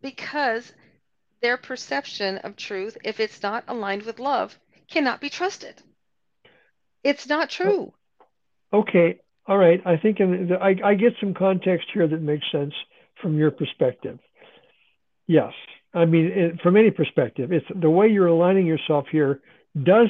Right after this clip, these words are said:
Speaker 2: make sense in how you achieve the truth. And it's
Speaker 1: Mm.
Speaker 2: very introspective. All right. I get that.
Speaker 1: Mm.
Speaker 2: As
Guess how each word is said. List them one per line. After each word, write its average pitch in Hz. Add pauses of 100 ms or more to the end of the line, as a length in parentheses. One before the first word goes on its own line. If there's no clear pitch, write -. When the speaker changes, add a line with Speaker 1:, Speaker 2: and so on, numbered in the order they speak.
Speaker 2:
make 185 (180)
sense 175 (800)
in 170
how -
you 190
achieve 165
the 147 (140)
truth. 117 (520)
And 170
it's 175
Speaker 1:
Mm. 131
Speaker 2:
very 208
introspective. - (160)
All 135
right. 170
I 175
get 151
that. - (580)
Speaker 1:
Mm. 175 (260)
Speaker 2:
As 165